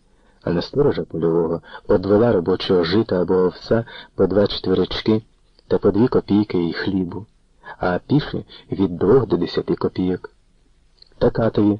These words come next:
з кожного по копійці. Також у ратуші стоювали на пошті по шість коней та піших по три чоловіки.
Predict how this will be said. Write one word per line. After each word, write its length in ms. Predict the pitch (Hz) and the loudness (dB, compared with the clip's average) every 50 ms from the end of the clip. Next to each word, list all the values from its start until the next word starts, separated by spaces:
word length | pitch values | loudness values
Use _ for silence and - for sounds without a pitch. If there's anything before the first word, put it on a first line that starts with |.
| - _ | -4 _
з 80 | - - | -20 0
кожного 380 | - 110 98 95 101 101 95 | 0 2 2 4 2 2 4
по 120 | - 101 - | 4 0 0
копійці. 600 | - 95 - - 98 95 - - - - 113 - _ _ _ _ _ _ _ _ _ _ _ - - - - - | 0 -2 0 0 0 0 0 -6 -12 -16 -16 -16 _ _ _ _ _ _ _ _ _ _ _ -20 -20 -20 -12 -4
Також 300 | - 110 - 135 123 131 | -2 0 2 2 4 4
у 60 | 139 | 4
ратуші 500 | 151 165 156 - 117 - - 98 90 - _ _ _ _ _ | 4 4 2 0 -4 -4 -2 -6 -6 -6 _ _ _ _ _
стоювали 500 | - - - 127 127 127 123 123 120 117 | -16 0 4 6 6 6 6 6 4 4
на 100 | 117 113 | 2 2
пошті 360 | - 131 131 - - - 110 | 2 0 0 0 -2 -4 -2
по 160 | - - - | 0 0 -2
шість 420 | - - 120 101 - - - - | 0 0 -2 -4 -4 -4 -6 -4
коней 420 | - - 139 139 117 95 82 78 - _ _ _ _ | 0 2 2 2 2 2 0 -2 -4 _ _ _ _
та 100 | - 104 | -2 -2
піших 480 | - - - 104 - - - 95 - - | -2 0 -2 -2 -2 -2 -4 -6 -6 -4
по 120 | - 101 | -4 -4
три 180 | - - 95 90 | -2 0 -2 -2
чоловіки. 600 | - - 95 87 90 82 85 80 - - 78 | -2 -2 0 0 0 0 -2 -4 -6 -8 -12